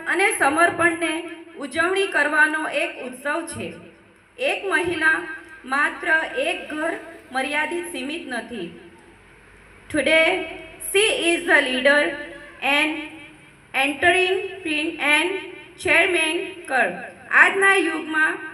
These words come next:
દરેક સ્ત્રીઓ પાસે સંભાવનાઓની અજોડ તાકાત છે. જો એ સ્ત્રી ભણશે તો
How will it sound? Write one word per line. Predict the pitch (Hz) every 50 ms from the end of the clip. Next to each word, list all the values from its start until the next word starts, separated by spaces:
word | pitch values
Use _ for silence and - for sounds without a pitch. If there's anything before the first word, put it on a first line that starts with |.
| - - - - - - -
દરેક | 208 277 277 294 320 359 403 415 403 339
સ્ત્રીઓ | 359 - 302 302 302 302 294 294
પાસે | 294 254 233 233 233 240 247 277 269 269 269 277 - - - - - - - - - - - - -
સંભાવનાઓની | - 320 302 302 339 339 349 381 - 403 392 359 339 302 294 294 285 285 285 294 330 415 - - - - - - - - - _ _ _ _ _ _ _ _ _ - _ -
અજોડ | 226 269 262 262 349 339 339
તાકાત | 349 339 - 233 208 247 - - 302 311 311
છે. | - 294 269 185 170 - 170 - - - - - - _ _ _ - 202
જો | 196 339 320 339 359
એ | 339 - 320 349 339 349 349
સ્ત્રી | 311 285 285 294 294 320 330 320 - - - - - -
ભણશે | - 339 339 349 349 339 370 349 339
તો | 349 339 - 311 302 302 311